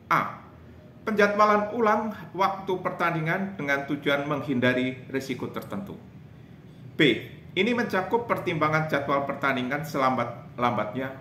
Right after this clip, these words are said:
pukul lima sore di televisi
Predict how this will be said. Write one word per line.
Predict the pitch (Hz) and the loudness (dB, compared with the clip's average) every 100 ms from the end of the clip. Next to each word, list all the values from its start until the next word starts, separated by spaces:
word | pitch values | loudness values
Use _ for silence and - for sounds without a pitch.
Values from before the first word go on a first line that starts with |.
| - - | -16 -10
pukul | 220 - 190 180 | -10 -2 0 2
lima | 165 156 | 0 -2
sore | 156 143 151 151 - - - - - | -2 -2 -2 -4 -12 -18 -20 -20 -2
di | 131 147 | 4 4
televisi | 147 147 135 135 127 147 156 | 4 4 4 2 -2 -2 -2